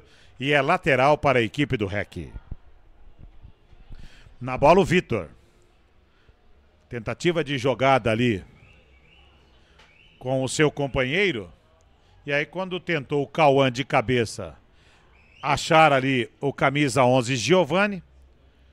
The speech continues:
não deu em nada. O Luan estava perto também, reclamou da jogada porque o rec perdeu a oportunidade. Lateral cobrado para a Portuguesa, a bola no Robert,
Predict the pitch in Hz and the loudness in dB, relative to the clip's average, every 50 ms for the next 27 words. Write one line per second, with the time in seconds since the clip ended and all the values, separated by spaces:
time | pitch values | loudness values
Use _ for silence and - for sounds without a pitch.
0 | _ _ - 147 151 147 135 135 139 135 127 123 156 190 208 196 160 165 147 135 | _ _ -8 -6 -4 -2 0 0 0 0 0 0 0 0 0 0 0 0 0 0
1 | 135 147 151 143 120 - - 147 127 123 120 - - 135 135 - - 123 123 113 | 0 0 -2 -2 -4 -6 -6 -4 -4 -4 -4 -2 -2 -2 -2 -2 -4 -6 -6 -4
2 | 113 160 190 190 139 135 135 127 - 139 131 131 135 131 123 127 113 131 123 117 | -4 -4 -4 -4 -4 -4 -4 -4 -4 -6 -4 -4 -4 -4 -2 -4 -4 -4 -6 -4
3 | 147 160 160 180 170 - 175 165 - - 170 160 123 127 139 151 - - - _ | -6 -6 -6 -8 -8 -8 -10 -10 -8 -8 -6 -4 -2 0 -2 -2 -4 -8 -20 _
4 | _ _ _ _ _ _ _ - 175 170 147 107 147 165 165 147 135 143 147 - | _ _ _ _ _ _ _ 0 0 0 2 0 0 2 4 4 4 4 4 2
5 | 147 139 - - 135 120 110 82 80 - - - - - - - _ _ _ _ | 0 0 -2 -2 -6 -6 -6 -10 -12 -16 -18 -20 -20 -20 -20 -20 _ _ _ _
6 | _ _ _ _ _ _ _ _ _ _ _ _ _ _ _ _ - _ _ _ | _ _ _ _ _ _ _ _ _ _ _ _ _ _ _ _ -20 _ _ _
7 | _ _ - - _ - - - _ _ _ - 143 135 - 151 156 165 151 - | _ _ -20 -20 _ -20 -20 -20 _ _ _ -12 -10 -4 2 4 4 4 4 4
8 | 156 143 151 165 156 139 143 - 160 151 147 139 - 156 147 - 139 127 170 196 | 2 2 2 2 0 0 -2 -2 -2 -2 -2 -2 -4 -6 -8 -8 -6 -4 -4 -4
9 | 180 160 165 139 156 165 165 160 151 147 127 110 147 180 196 180 190 170 | -2 -2 -2 0 2 2 2 2 0 -2 0 2 2 2 2 2 -2 -4